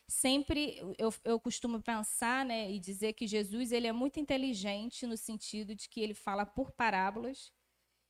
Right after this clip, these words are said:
pra que você possa pensar e entender a mensagem. Não que ele não seja claro, jamais eu falaria isso, mas, é, as parábolas serviam pra quê?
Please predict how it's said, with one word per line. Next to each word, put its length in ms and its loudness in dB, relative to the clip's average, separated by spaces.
pra 120 2
que 120 -4
você 280 0
possa 380 0
pensar 760 2
e 40 -2
entender 580 0
a 100 4
mensagem. 920 -4
Não 200 0
que 80 0
ele 100 2
não 180 2
seja 380 0
claro, 420 -2
jamais 520 -2
eu 80 -6
falaria 500 0
isso, 380 -4
mas, 720 -2
é, 420 0
as 200 -2
parábolas 680 2
serviam 680 0
pra 180 2
quê? 380 -6